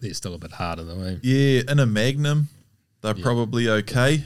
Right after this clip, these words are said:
Speaker 2: And I have heard people say, um, Ian Hardy said that the, the M's can be a little bit soft in the Magnums.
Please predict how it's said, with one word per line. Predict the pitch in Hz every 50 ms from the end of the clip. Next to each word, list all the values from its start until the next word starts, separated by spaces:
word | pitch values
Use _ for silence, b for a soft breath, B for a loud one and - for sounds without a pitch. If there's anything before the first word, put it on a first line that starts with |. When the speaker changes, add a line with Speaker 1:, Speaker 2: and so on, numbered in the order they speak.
| - -
Speaker 2:
And | - 120 117
I | 101 98
have | - 127 117 117 107 107
heard | - - 120 110 107 104 95 -
people | - - 113 107 107 101 95
say, | - - - - 110 110 113 110 107 104 101 98 98 107 - _ _ _ _ _ -
um, | - 110 110 104 98 -
Ian | 127 131 135 120 107
Hardy | - 120 101 113 123 123 120 117 95
said | - - - 107 101 92 -
that | - 104 95 95 - - b b b b b b b b -
the, | 104 101 - - _ _ _ -
the | 107 110 104 -
M's | - 123 123 123 123 120 113 107 104 -
can | - - - 127 120 117 120 120 110
be | 101 120 113 107
a | 98
little | 98 98 110 113 110
bit | 101 104 - -
soft | - - - - 120 135 139 - - 123
in | 117 113
the | 101 95
Magnums. | 92 90 95 104 120 123 127 131 151 156 160 151 151 147 - - -